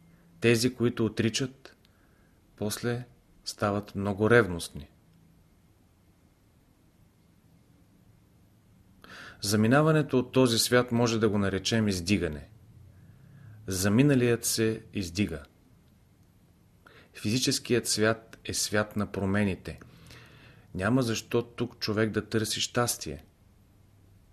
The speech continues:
Но при една друга култура това ще бъде възможно и на земята.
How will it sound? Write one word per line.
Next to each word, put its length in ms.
Но 160
при 120
една 240
друга 380
култура 540
това 260
ще 200
бъде 220
възможно 560
и 60
на 120
земята. 460